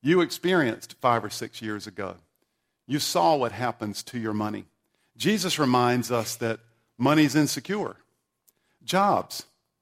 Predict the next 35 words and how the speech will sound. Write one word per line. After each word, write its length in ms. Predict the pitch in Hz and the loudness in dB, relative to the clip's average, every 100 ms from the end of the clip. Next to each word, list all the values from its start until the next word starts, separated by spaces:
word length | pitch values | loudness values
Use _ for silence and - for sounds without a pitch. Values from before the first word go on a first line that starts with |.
| _ - | _ -8
the 80 | 123 | 2
way 140 | 156 | 4
we 160 | 143 147 | 6 6
make 240 | 151 - | 4 2
our 100 | 120 | 0
money, 300 | 107 98 92 - - | 0 -2 -8 -12 4
jobs 340 | 160 190 - | 6 6 2
can 160 | 123 107 | -6 -6
come 240 | 120 107 | -4 -4
and 100 | 101 | -4
go. 240 | 101 95 - _ _ _ _ _ _ - | -6 -10 -14 _ _ _ _ _ _ -12
Many 280 | 147 151 202 | 2 4 4
of 80 | 139 | 2
you 100 | 139 | 0
know 140 | 139 | 2
that 220 | 135 143 - | 0 -2 -4
firsthand. 580 | 143 - 143 139 92 - _ _ _ _ _ _ - | -6 -6 -8 -8 -10 -14 _ _ _ _ _ _ -2
Money 280 | 147 196 185 | 2 2 0
cannot 540 | - 175 180 175 - | -4 -4 -2 -2 -4
be 280 | 135 135 131 | -6 -4 -4
where 220 | 120 123 | -4 -4
we 120 | 123 | -4
find 400 | 117 123 120 117 | -6 -4 -2 -2
our 180 | 110 107 | -4 -6
security. 520 | - - 143 120 107 | -10 -10 -6 -4 -6
Besides, 680 | 104 123 202 196 143 131 - _ _ _ - | -6 -4 -2 2 2 0 -8 _ _ _ -8
money 520 | 127 175 226 226 - | 2 4 4 2 -2
cannot 640 | - 196 214 196 185 - | -8 -4 -2 0 -2 -4
buy 580 | 151 143 123 107 101 120 _ _ _ | -4 -2 0 -2 -4 -8 _ _ _
what 340 | 110 147 151 156 | -2 -2 0 -4
is 180 | 143 | -4
most 420 | 139 147 160 - - | 0 0 0 -2 -8
important 680 | 131 - 170 147 107 98 | -10 -6 -4 -4 -6 -8
to 200 | - 104 | -6 -8
us. 240 | 110 - | -8 -14